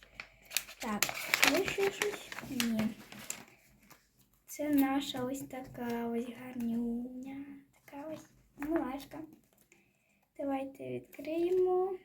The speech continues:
і так, відкриваємо акуратно. Опа. Ось тут ось. І це ось такий ось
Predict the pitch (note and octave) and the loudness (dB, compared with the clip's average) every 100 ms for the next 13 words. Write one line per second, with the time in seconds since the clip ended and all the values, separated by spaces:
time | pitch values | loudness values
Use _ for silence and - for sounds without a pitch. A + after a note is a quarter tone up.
0 | - - C4+ C#4+ D4+ D#4 D#4 - _ _ | -14 -10 -2 -2 0 -4 -6 -14 _ _
1 | _ _ _ _ _ _ - _ _ _ | _ _ _ _ _ _ -20 _ _ _
2 | _ _ - - - _ _ _ - _ | _ _ -20 -20 -20 _ _ _ -20 _
3 | _ _ _ _ _ _ _ _ _ _ | _ _ _ _ _ _ _ _ _ _
4 | _ _ _ - A#3 - - - D4 C#4 | _ _ _ -10 -6 -6 -10 -20 -14 -14
5 | - C#4 C#4 A#3+ A#3 A#3 A#3+ - C#4 D4+ | -6 -2 -2 -2 -2 -4 -6 -4 -4 -4
6 | - D4+ D4+ - - _ - - - - | -6 -6 -6 -8 -20 _ -20 -20 -20 -20
7 | - - - - - _ _ - - _ | -20 -20 -20 -20 -20 _ _ -20 -20 _
8 | D#4+ D#4+ - - A#3 B3 E4+ - - - | -14 -12 -12 -12 -8 -6 -6 -6 -8 -8
9 | _ _ _ _ _ _ _ _ _ _ | _ _ _ _ _ _ _ _ _ _
10 | - D4+ C#4+ - C#4+ C#4 _ - - - | -16 -14 -16 -18 -18 -18 _ -20 -20 -20
11 | _ _ - - - - - - D#4+ D#4 | _ _ -20 -18 -16 -18 -20 -4 -2 -2
12 | D#4 D#4+ D#4 D#4 C#4+ - C#4+ C#4+ C#4+ C#4 | -4 -6 -6 -6 -8 -10 -12 -8 -6 -6
13 | C#4 | -10